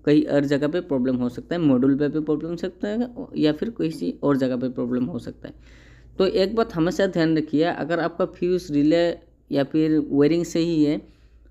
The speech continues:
तो एक बात हमेशा ध्यान रखिए कि कार में कुछ एक्स्ट्रा एक्सेसरीज फिटिंग है कि नहीं।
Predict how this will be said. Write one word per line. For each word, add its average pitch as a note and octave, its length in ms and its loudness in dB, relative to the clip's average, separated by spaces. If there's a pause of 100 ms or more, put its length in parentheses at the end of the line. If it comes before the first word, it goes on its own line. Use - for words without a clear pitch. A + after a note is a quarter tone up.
(140)
तो F#3+ 80 2
एक E3+ 220 -2
बात G3+ 200 -2
हमेशा D#3+ 320 2
ध्यान D#3+ 300 0
रखिए E3 440 -2
कि G3+ 240 -8
कार D#3 300 -4
में F3+ 140 -4
कुछ - 340 -6
एक्स्ट्रा - 260 -4
एक्सेसरीज E3 680 -4
फिटिंग D#3+ 340 -4
है C#3 160 0
कि C#3 120 -2
नहीं। A#2+ 220 0